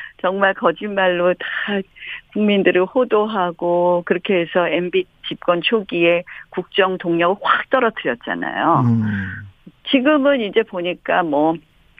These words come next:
Speaker 1: 뭐 사적 채용이니 이제 뭐 그걸 국정조사하자 그러면서 시작을 하는데요.
Speaker 2: 음.
Speaker 1: 좀 심하다. 어, 야당이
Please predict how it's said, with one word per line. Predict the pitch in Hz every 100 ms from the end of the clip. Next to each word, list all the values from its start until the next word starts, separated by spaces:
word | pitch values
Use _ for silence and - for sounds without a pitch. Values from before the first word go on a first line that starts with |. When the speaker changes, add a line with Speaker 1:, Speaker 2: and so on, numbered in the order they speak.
| _ _ - _ - - -
Speaker 1:
뭐 | - 165
사적 | - - - 202 -
채용이니 | - 175 165 151 160 160
이제 | 143 - 165
뭐 | 156 147
그걸 | - 175 175
국정조사하자 | - 151 185 185 175 - 160 170 - 156
그러면서 | 147 151 160 -
시작을 | 208 196 202
하는데요. | 233 220 196 131 143 220
Speaker 2:
음. | 165 151 120 104 98 104 - _ - -
Speaker 1:
좀 | - 160
심하다. | 156 220 208 185 107 101 156 156 _ _ - _ _ -
어, | 143 123 -
야당이 | 147 147 165 151 139 - 156